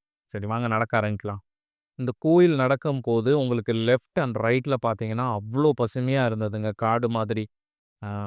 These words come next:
ஒரு ட்ரெக், சின்ன ட்ரெக் போன மாதிரியே இருக்கும். நீங்க ஒரு சிட்டி லைஃப்ல இருந்து ஒரு பீஸ்ஃபுல்லான ஒரு இடம் வரணும் அப்படின்னு நினைச்சீங்கன்னா, தாராளமா இங்க வாங்க. கண்டிப்பா உங்களுக்கு மன அமைதி கிடைக்கும்.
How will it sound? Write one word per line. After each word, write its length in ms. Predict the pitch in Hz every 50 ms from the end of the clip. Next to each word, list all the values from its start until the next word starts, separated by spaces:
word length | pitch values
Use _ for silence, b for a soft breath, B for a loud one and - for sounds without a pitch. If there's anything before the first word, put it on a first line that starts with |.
| 101
ஒரு 160 | 104 107 113 107
ட்ரெக், 260 | - - - - - _ _ _ -
சின்ன 180 | - 151 165 160
ட்ரெக் 260 | - - 131 - _
போன 240 | - 160 151 143 135
மாதிரியே 260 | 127 123 123 131 131
இருக்கும். 280 | 120 110 - 113 101 - - 120
நீங்க 260 | 113 113 113 113 113 110 110 107 107 107 107 107
ஒரு 160 | 110 110 110 -
சிட்டி 320 | - 139 - - 170 170
லைஃப்ல 380 | 160 147 139 131 - 135 127 123
இருந்து 300 | 120 127 135 139 139 143 139
ஒரு 140 | 127 117 107
பீஸ்ஃபுல்லான 600 | - 131 135 135 - - 139 135 135 139 147 151
ஒரு 120 | 143 127 123
இடம் 280 | 117 117 120 127 123 117
வரணும் 300 | 113 113 117 120 123 120
அப்படின்னு 280 | 110 107 110 110 110
நினைச்சீங்கன்னா, 340 | 107 104 - - 117 120 110
தாராளமா 500 | 98 104 104 110 117 120 120 120 131 131
இங்க 180 | 123 113 110 104
வாங்க. 260 | 104 104 107 110 110 123 143 - _ _ _ _ _ -
கண்டிப்பா 500 | 107 110 120 135 143 143 139 - 143 147 147
உங்களுக்கு 300 | 139 123 110 104 104 104
மன 160 | 104 113 117
அமைதி 300 | 117 117 110 101 107 95
கிடைக்கும். 420 | - 101 101 95 - 101 101 -